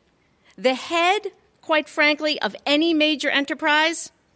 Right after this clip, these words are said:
s-, it's simply not possible, or at least highly, highly unlikely.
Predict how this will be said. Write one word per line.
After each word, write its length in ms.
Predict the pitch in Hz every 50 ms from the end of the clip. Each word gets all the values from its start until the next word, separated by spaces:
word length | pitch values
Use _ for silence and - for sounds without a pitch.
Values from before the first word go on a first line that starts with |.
| _ _ _ _ _ _ _ _ _ _
s-, 280 | - - - - - - -
it's 200 | 311 - - -
simply 480 | - - - 370 381 392 381 349 330
not 340 | 294 269 254 240 240 240 -
possible, 680 | - - - 226 208 202 - - 143 123 139 - 104 - _ _ _ _ _ _ -
or 120 | 269 277
at 200 | 277 269 277 294
least 420 | 294 285 320 311 311 - - - - _ _ _
highly, 880 | _ - - - - - 330 330 330 330 320 311 311 311 302 302 285 - _
highly 680 | - - - 262 247 254 247 214 202 190 180 180 - -
unlikely. 720 | 208 214 208 202 185 165 165 156 - - 147 139 139 127